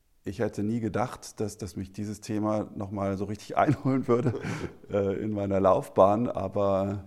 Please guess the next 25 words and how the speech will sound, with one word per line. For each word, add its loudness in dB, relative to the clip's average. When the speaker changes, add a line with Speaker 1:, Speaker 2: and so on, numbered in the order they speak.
Speaker 1:
ich -10
muss -6
sagen, 2
im -6
Moment 0
passt -4
das -6
perfekt -8
zusammen, -2
als -8
ob -6
es -12
geplant -4
wäre. 0
Also -4
das -14
Thema, -4
äh, -18
Multilateralismus, -4
Allianz -2
für -16
den -4
Multilateralismus -8
einerseits 0
und -8